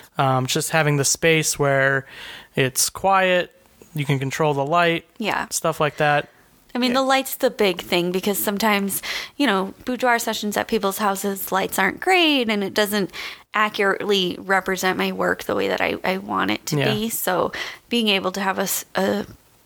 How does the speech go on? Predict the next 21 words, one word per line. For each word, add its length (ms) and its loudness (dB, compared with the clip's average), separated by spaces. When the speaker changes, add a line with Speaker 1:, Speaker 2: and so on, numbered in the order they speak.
Speaker 2:
place 300 0
that 100 -2
I 80 0
can 200 -4
control, 680 -2
whether 340 0
it's 380 -6
a 60 -6
studio 680 0
in 180 -6
our 200 -2
future 360 -4
house 680 -2
or 140 -2
whether 280 -2
we, 380 -4
you 100 -6
know, 140 -6
rent 280 -6
a 60 -8
studio 680 -6